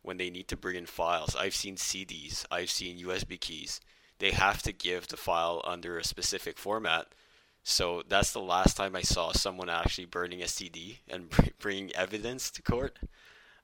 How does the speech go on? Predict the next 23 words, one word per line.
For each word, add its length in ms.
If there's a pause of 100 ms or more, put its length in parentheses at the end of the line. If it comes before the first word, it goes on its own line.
Uh, 420 (160)
'cause 360
I 100
don't 140
know 100
if 80
that's 240
widespread 500
it-, 200
outside 380
of, 180
of 180
Canada, 400
but 100
I've 140
seen 240
it, 160
and 200
it's, 240
uh, 220 (580)
it 180
was 280
weird. 240